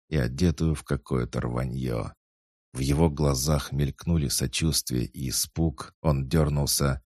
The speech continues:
но затем оглянулся на Конта и остался на месте. Иверт присмотрелся к девушке и в сердцах сплюнул. Его тонкие ноздри трепетали, что говорило о сильных эмоциях. Охранник,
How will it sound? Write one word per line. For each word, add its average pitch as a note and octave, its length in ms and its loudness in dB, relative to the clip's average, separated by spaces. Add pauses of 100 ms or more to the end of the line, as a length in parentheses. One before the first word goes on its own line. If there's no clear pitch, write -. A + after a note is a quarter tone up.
(140)
но C#2 100 2
затем C#2 420 2
оглянулся C#2+ 580 0
на A#1+ 160 -4
Конта D2 640 0 (100)
и E2+ 60 -4
остался B1 640 0
на A1 120 -4
месте. G#1+ 720 -4 (580)
Иверт C#2+ 460 4
присмотрелся D2 800 2
к - 100 -8
девушке D2 840 2
и F#2 100 0
в - 80 -2
сердцах - 640 0
сплюнул. A#1+ 800 -2 (360)
Его D#2 300 2
тонкие C#2+ 520 0
ноздри C#2+ 520 2
трепетали, C#2 1040 0
что - 280 -4
говорило B1+ 720 0
о C#2 100 -2
сильных A1 580 -4
эмоциях. A1+ 840 -4 (500)
Охранник, D2+ 840 4